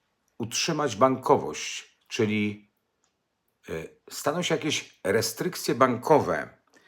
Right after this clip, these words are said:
po to, żeby, mm, mm, żeby stan finansowy państw, e, został na jakimś poziomie utrzymany, żeby nie doszło do jakiejś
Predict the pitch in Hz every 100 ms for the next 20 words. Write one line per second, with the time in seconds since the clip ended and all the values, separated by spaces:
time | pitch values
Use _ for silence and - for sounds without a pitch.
0 | - - - _ - 131 151 123 117 98
1 | 113 117 117 117 _ _ _ _ - 85
2 | 85 87 - _ _ _ _ _ _ _
3 | _ _ _ _ _ _ _ _ _ _
4 | _ _ - 76 76 73 76 76 80 _
5 | _ _ _ _ _ _ _ _ _ _
6 | _ _ _ _ _ _ _ _ _ _
7 | _ _ _ _ _ _ _ _ _ _
8 | _ _ _ _ - - _ - - 90
9 | 180 - 160 190 180 135 117 127 120 120
10 | 117 113 - - - _ _ _ _ _
11 | _ _ - 85 80 104 - 107 92 -
12 | 87 98 127 110 - 98 104 101 - -
13 | - 95 110 95 69 73 78 76 90 -
14 | 80 85 78 92 - - -